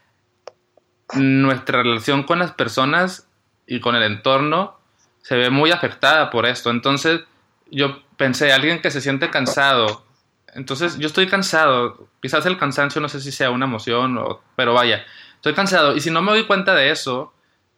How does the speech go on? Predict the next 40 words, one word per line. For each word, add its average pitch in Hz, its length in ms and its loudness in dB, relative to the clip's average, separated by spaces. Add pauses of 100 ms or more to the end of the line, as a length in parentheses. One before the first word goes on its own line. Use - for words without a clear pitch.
(120)
llego 151 260 2
a 170 80 0
casa 160 340 -2
todo 147 160 0
cansado, 147 480 0
entonces 143 440 -6
me 131 160 -6
pongo 127 320 -4
de 127 60 -2
mal 123 180 -4
humor 127 240 -6
más 127 240 -6
rápido, 156 720 -4
o, 110 400 -8 (280)
y, 117 380 -6
y 131 40 -6
luego 131 440 -2
me 131 120 -4
pongo 131 200 -4
de 139 40 -8
mal 139 120 -2
humor 143 220 -4
y 135 60 -2
grito, 165 360 0
entonces 139 380 -6
grito 151 320 -4
y 151 40 -2
luego 139 260 -2
me 135 120 -4
enojo, 160 460 -4
y 139 40 -4
luego 127 420 -4 (360)
se 139 60 -6
enojan 131 240 -4
conmigo 139 360 -2
y - 20 -2
luego 131 200 0
me 123 60 -6
pongo 131 260 -6
triste, 160 460 -2